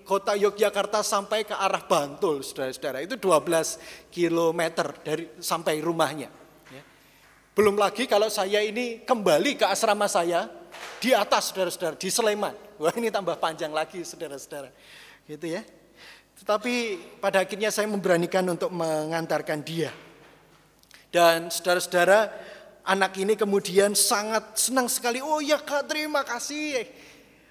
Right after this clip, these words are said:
Ada yang mengantarkan, ada yang mau mengantarkan saya.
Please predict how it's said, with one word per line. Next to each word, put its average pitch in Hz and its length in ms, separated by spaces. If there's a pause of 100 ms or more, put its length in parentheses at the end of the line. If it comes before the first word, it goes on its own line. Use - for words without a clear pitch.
(160)
Ada 170 400
yang 165 240 (400)
mengantarkan, 233 800
ada 220 80
yang 254 240
mau 254 240 (300)
mengantarkan 254 760 (400)
saya. 254 460